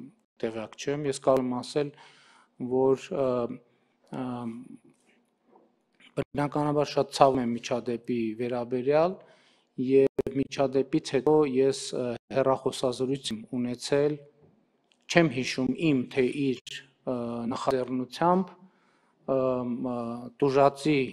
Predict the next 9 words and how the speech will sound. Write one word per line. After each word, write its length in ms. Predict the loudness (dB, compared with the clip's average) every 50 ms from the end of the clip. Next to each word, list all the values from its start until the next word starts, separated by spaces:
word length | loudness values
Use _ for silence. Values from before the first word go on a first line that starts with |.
| -10 -20 _
ը, 180 | _ -12 -10 -10 -10 -12 -14 -14 _
այսինքն 520 | -10 -10 -6 -6 -8 -6 -4 -4 -4 -2 0
վրաերթի 640 | 0 2 4 4 2 0 -2 -8 -2 0 0 0 0 -2 -4 -4
արդյունքում 840 | -4 -4 -4 -4 -6 -8 -8 -8 -8 -14 _ -6 -4 -4 -2 -4 -6
զոհված, 640 | -6 -6 -6 -6 -2 2 2 2 2 2 -2 -8 -14 -14 _ _ _ _ _ _ _ _ _ _ _ -12
ը, 160 | -8 -8 -6 -6 -6 -8 -8 -10 -12 -14 -18 _ _ _
մ-, 240 | -12 -10 -8 -8 -10 _ _ _ _ _ _ _ _ _ _ _ _ -20 -20 _ _ _ _ -20 -20 -20 -18 -18 -18 -18 -18 -20 -20 -20 _ _ _ _ _ _ _ _ _ _ 2
կնոջ, 480 | 2 2 4 2 0 0 -4 -8 -12 -12 -12 -18 _ _ _ _ _ _ _ _ _ _ _ _ _ _
ը, 80 | -8